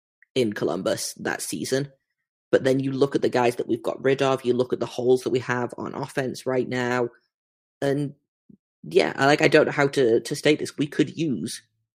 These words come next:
a guy who can produce like Sonny Milano can. Like, I, and I don't know how much of that is him personally, or the fact that, you know, he's clearly found his hockey soulmate in Trevor Zegras.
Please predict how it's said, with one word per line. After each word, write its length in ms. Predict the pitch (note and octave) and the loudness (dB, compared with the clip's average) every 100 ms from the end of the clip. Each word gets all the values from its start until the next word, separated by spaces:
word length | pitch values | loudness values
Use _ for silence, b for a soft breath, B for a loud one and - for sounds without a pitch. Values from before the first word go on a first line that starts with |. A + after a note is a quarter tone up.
| _ - | _ -2
a 80 | A#2+ | 0
guy 300 | A#2+ G2+ A#2+ | 2 2 2
who 320 | - C3 A2+ | 2 -2 -2
can 240 | - B2+ A#2 | -2 -2 -2
produce 460 | A#2+ B2+ D3 - | -8 -6 -6 -2
like 140 | A2 - | -2 -2
Sonny 180 | A2+ | -4
Milano 360 | E2 - D#3+ B2 | -4 -4 -6 -6
can. 200 | - C#2 | -8 -4
Like, 160 | G#2 - | -2 -2
I, 80 | C3 | -2
and 180 | C3 B2 | 0 2
I 60 | B2+ | 2
don't 240 | C#3+ D3 | 2 2
know 160 | C3+ B2+ | 0 -2
how 100 | C#3 E3 | -4 0
much 420 | D3 - - - _ _ _ _ _ _ | 0 -2 -12 -14 _ _ _ _ _ _
of 180 | C3+ C3 | 0 2
that 240 | B2+ B2 - | 0 -2 -4
is 300 | A#2+ A2+ A#2 - _ _ _ _ _ _ - | -2 -2 -4 -12 _ _ _ _ _ _ -12
him 580 | - - C#3 C#3 C3 B2+ _ _ _ _ _ _ - | -10 2 4 4 2 -4 _ _ _ _ _ _ 2
personally, 580 | D3 F3 D3 G2 B2+ - | 4 4 0 2 2 2
or 240 | B2 A2+ G#2 | 2 2 2
the 80 | B2+ | 0
fact 340 | C3 - - | -4 -4 0
that, 260 | B2 G2 - | 2 2 0
you 80 | C3 | 0
know, 80 | G#2 | 0
he's 180 | - A#2+ | -4 -2
clearly 320 | - B2+ A#2+ | 6 6 6
found 260 | - C3+ B2 | 2 -2 -2
his 120 | A#2+ | -4
hockey 200 | B2+ A#2 | -6 -4
soulmate 500 | B2 C3+ A#2 E2+ - - | 2 2 2 0 -2 0
in 360 | A#2+ G2 D#2 - | 2 2 -4 2
Trevor 220 | A#2+ A#2 | 4 4
Zegras. 600 | C3+ D#3 B1+ C3 - | 2 0 0 -4 -8